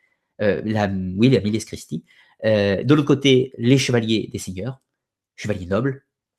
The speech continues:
plus l'amour courtois, ce qui va donner tout ce romantisme de la figure littéraire et cinématographique. Alors, euh,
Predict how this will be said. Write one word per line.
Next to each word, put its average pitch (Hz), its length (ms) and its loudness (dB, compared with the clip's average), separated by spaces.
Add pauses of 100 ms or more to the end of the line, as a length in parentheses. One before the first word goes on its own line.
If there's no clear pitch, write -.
plus 165 180 0
l'amour 120 240 2
courtois, - 640 -8
ce - 100 -20
qui - 80 -6
va 131 120 6
donner 110 200 -4
tout 175 140 -6
ce 170 140 0
romantisme 127 720 -2
de 120 140 0
la 156 120 4
figure 104 480 -8 (160)
littéraire 120 640 -2
et 160 60 4
cinématographique. - 640 -6 (1080)
Alors, 113 480 4
euh, 107 120 4